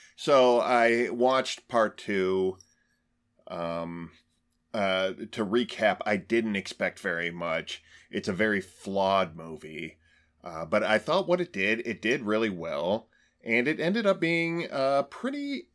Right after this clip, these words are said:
entertaining to me. It exceeded expectations.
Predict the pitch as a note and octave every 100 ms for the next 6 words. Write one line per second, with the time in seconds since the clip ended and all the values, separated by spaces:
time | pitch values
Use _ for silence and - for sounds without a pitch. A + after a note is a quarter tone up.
0 | - A3 A#3+ - G#3 A#3 D#3 - F2+ D#2+
1 | E2+ F2 - - - F#3+ A#3 A3 G#2+ -
2 | - F2 - - D2 D2 - F2+ G#2+ A#2+